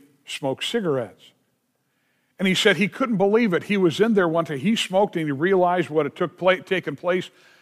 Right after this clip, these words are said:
But he said he's, he's sitting there in this room with others. You know, they're there. They've got lung cancer. They're dying.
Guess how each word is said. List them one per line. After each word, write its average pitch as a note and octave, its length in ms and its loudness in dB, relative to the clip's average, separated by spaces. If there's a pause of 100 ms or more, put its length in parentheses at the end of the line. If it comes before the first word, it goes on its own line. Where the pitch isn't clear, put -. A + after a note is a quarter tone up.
(340)
But F3 100 4
he F#3+ 60 4
said F#3 360 4 (580)
he's, G3+ 280 2
he's - 500 -2 (300)
sitting B3+ 400 2
there F#3+ 160 4
in G3 240 -2
this F3 260 2
room G3+ 380 2
with D#3+ 240 0
others. F#3+ 420 2
You F3 120 -8
know, E3+ 100 0
they're F3+ 240 0
there. F#3 300 2
They've D3 200 -2
got C3 220 -2
lung F#3 240 0
cancer. F#3+ 380 -6
They're D#3 180 -6
dying. C#3 640 -2